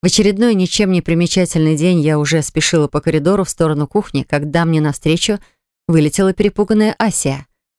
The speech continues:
Глаза огромные, как золотые медали, за служение короне, губы искусаны в кровь. Что случилось?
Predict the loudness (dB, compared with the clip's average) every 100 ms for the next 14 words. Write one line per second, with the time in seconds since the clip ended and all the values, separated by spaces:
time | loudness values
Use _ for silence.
0 | _ -2 0 2 0 0 0 0 -2 -2
1 | 0 -2 0 0 0 0 -2 -2 -12 _
2 | _ _ -4 -2 0 0 -2 -2 -2 -2
3 | -6 -16 _ 0 2 0 0 -2 0 -2
4 | 0 -2 -4 _ _ _ _ _ _ _
5 | _ _ -6 -2 -2 0 0 0 0 0
6 | -2 -8